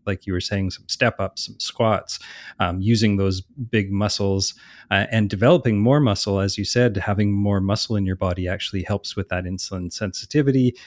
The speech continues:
It also then feeds into that mood portion, which I guess would be the next, uh, thing, the sort of mental, um, wellness aspect of it. If you're stronger and feeling more capable, then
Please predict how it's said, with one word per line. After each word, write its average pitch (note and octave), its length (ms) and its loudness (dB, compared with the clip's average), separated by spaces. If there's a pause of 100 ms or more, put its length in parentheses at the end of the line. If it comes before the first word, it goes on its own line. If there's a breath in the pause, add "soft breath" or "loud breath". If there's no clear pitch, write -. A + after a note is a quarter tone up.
(200 soft breath)
It G2 80 -2
also G2 540 2 (240)
then A2 560 4
feeds G#2+ 440 2
into G#2 380 2
that G2 280 2
mood D3+ 540 4 (500)
portion, A2+ 400 2
which G#2 200 0
I G2+ 40 2
guess F#2+ 240 -4
would F#2 160 -6
be G2 80 -2
the F#2 140 -2
next, - 360 -2 (400 soft breath)
uh, F2+ 260 -2 (100)
thing, G2 300 0
the G2 100 0
sort F#2+ 180 -2
of F2+ 100 -4
mental, G#2 760 0 (160)
um, F#2+ 260 -4
wellness A2+ 560 4
aspect F#2+ 500 -4
of F2+ 160 -2
it. G#2+ 300 -4
If A#2 240 0
you're G2 80 0
stronger A2+ 720 4
and F#2+ 220 -2
feeling G2+ 320 -2
more F2+ 160 -2
capable, A#2 640 4
then F2+ 300 -4